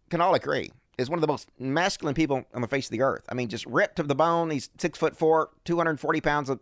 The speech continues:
solid muscle, and has a really deep, manly, masculine voice. And, uh, i-, if anybody is justified in speaking out against, uh, guys who are a little too feminine, it would be Ben Shapiro. And Ben Shapiro is incensed against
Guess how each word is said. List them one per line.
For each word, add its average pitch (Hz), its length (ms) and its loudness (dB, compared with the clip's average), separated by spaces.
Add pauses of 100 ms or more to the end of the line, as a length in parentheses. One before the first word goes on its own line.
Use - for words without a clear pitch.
(140)
solid 147 320 2
muscle, 143 480 -2
and 120 80 -8
has 135 140 0
a 120 160 -2
really 135 240 -2
deep, 143 360 -2
manly, 127 760 -4
masculine 127 460 -4
voice. 135 420 -4 (120)
And, 113 220 -4
uh, 101 120 0 (680)
i-, 123 200 -2
if - 180 -4
anybody 180 480 2 (120)
is 135 120 -4
justified 170 360 2
in 143 100 -2
speaking 165 340 -2
out 170 260 2
against, 131 420 -4
uh, 107 220 0
guys 131 400 0 (140)
who 135 80 -4
are 120 60 2
a - 20 0
little 135 160 -2
too 127 140 -6
feminine, 120 380 -4
it 135 60 -4
would 135 140 0
be 147 120 -2
Ben 127 280 -4
Shapiro. 113 440 -2
And 110 120 -6
Ben 190 120 0
Shapiro 190 220 2
is 147 240 0 (1120)
incensed - 680 -2
against 139 280 -2